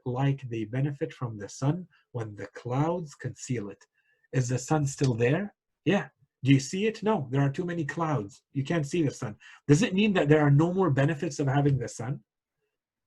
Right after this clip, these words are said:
And especially today, when we understand what the sun does to the earth, when we understand how this basically entire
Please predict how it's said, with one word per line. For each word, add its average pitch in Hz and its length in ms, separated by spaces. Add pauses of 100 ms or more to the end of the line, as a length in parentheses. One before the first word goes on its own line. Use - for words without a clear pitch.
(120)
And 143 260
especially 185 680
today, 123 460 (380)
when 147 220
we 156 140
understand 160 680
what 143 200
the 143 100
sun 165 320
does 147 240
to 143 100
the 135 200
earth, - 280 (580)
when 147 180
we 156 160
understand 160 580
how 160 200
this 135 220
basically 143 640
entire 151 460